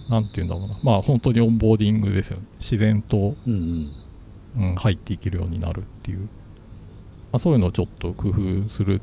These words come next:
Speaker 1: ていう話も書こうかなと思ってます。
Speaker 2: おー。
Speaker 1: はい。
Speaker 2: めっちゃ期待しております。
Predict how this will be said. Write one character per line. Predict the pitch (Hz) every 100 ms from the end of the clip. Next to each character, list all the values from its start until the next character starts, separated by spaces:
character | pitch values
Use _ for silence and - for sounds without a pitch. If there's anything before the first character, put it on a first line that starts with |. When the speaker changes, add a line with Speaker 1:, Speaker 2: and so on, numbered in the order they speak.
| -
Speaker 1:
て | -
い | 123
う |
話 | 127 127 - 131
も | 87 90 - - - - - - -
書 |
こ | - 95 78
う |
か | 90
な | 98 101
と | -
思 | 87 90
っ |
て | - -
ま | - -
す。 | - 113
Speaker 2:
お |
ー。 | 98 90
Speaker 1:
は | 87 87
い。 | 101 - - - - - - - - - -
Speaker 2:
め | 113
っ | 110
ち | 135
ゃ |
期 | -
待 | 139 123
し |
て | -
お |
り | 120
ま | 113 113
す。 | - - - -